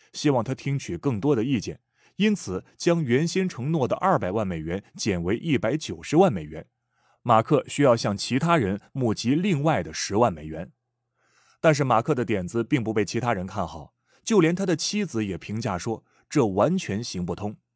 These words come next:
为了融资，马克找到了著名的投资人亚历山大·巴尔坎斯基、前老板菲利普·卡恩等人去推介自己的商业创意，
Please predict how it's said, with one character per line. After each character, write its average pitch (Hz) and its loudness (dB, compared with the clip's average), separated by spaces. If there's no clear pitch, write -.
为 185 8
了 156 10
融 139 2
资， 165 0
马 143 6
克 185 0
找 113 2
到 151 2
了 139 2
著 165 2
名 120 -2
的 143 2
投 120 -4
资 156 -2
人 120 -2
亚 156 2
历 107 0
山 170 0
大· 147 -2
巴 170 0
尔 160 2
坎 127 -14
斯 143 -2
基、 139 -4
前 180 2
老 202 4
板 98 -2
菲 196 2
利 175 4
普· 131 -4
卡 90 -6
恩 185 -2
等 98 -6
人 78 -12
去 127 0
推 151 0
介 127 0
自 117 -6
己 98 -8
的 87 -10
商 131 -2
业 - -4
创 104 0
意， 85 -8